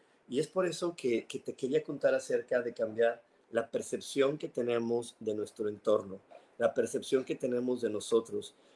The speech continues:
porque esta agilidad de poderlo cambiar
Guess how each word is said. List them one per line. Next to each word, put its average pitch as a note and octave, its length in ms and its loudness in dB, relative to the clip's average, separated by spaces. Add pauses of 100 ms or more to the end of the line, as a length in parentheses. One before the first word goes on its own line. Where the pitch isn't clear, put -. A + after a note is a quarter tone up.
(160)
porque A#2+ 640 2 (840)
esta - 220 -4
agilidad B2 440 4
de B2+ 60 -2
poderlo A#2 580 4
cambiar G#2+ 640 2